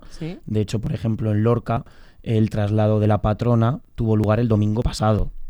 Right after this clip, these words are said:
Speaker 2: Por lo tanto, ya llevan una semana ahí con, con
Speaker 1: De
Speaker 2: ciertas
Speaker 1: fiesta.
Speaker 2: actividades de exposiciones y, eh, ciertas cosas que ha habido allí.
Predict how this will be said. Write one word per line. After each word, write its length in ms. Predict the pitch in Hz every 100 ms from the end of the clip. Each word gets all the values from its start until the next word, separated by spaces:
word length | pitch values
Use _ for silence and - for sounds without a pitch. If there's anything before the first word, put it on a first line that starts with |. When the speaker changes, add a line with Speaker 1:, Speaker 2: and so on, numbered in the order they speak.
| -
Speaker 2:
Por 140 | 98
lo 100 | 95
tanto, 300 | 98 95 104
ya 120 | 110
llevan 260 | 104 101 107
una 180 | 104 107
semana 680 | 120 101 104 117 113 104 98
ahí 100 | 98
con, 380 | - 113 107 98
con 160 | 175
Speaker 1:
De 60 | 165
Speaker 2:
ciertas 280 | - 104 107
Speaker 1:
fiesta. 40 |
Speaker 2:
actividades 720 | 113 110 101 95 101 110 117 117
de 80 | 104
exposiciones 1300 | 95 - 98 92 107 110 110 110 113 110 117 113 110
y, 140 | 107 - - - -
eh, 580 | 107 104 104 101 101 104
ciertas 300 | 107 110 104
cosas 240 | 110 110
que 80 | 107
ha 20 |
habido 200 | 107 107
allí. 240 | 107 131